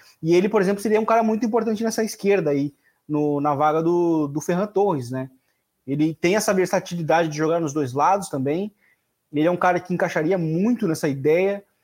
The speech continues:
e, tá, e, e, e o fato dele falar que tá sendo muito bem tratado, eu acho que já, também já é um indício de que ele vai acabar ficando, assim, sabe? É,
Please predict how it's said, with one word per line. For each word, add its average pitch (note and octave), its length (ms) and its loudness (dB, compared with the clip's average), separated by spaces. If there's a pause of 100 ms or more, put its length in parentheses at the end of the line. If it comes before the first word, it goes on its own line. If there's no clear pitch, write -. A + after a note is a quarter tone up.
(160)
e, C#3+ 100 -6
tá, F3+ 140 0 (320)
e, G#3 440 -10
e, E3+ 280 -6
e F#3 100 0
o D#3 60 2
fato G#3+ 340 2
dele A#3+ 160 0
falar F#3+ 320 4
que E3+ 60 -6
tá F3 80 -2
sendo F3 180 -4
muito E3+ 300 -2
bem F3+ 140 0
tratado, E3 680 0 (880)
eu D3 100 2
acho E3 160 0
que A3 60 -8
já, G#3 60 -4
também G#3+ 200 -2
já A3+ 100 0
é A#3 40 0
um A#3 80 0
indício G3+ 320 -2
de G3+ 100 -4
que G#3+ 100 -4
ele G#3+ 160 0
vai G3 140 4
acabar G3+ 300 0
ficando, D#3+ 400 -2
assim, A2+ 280 -12 (580)
sabe? C3+ 360 -4
É, C#3+ 520 2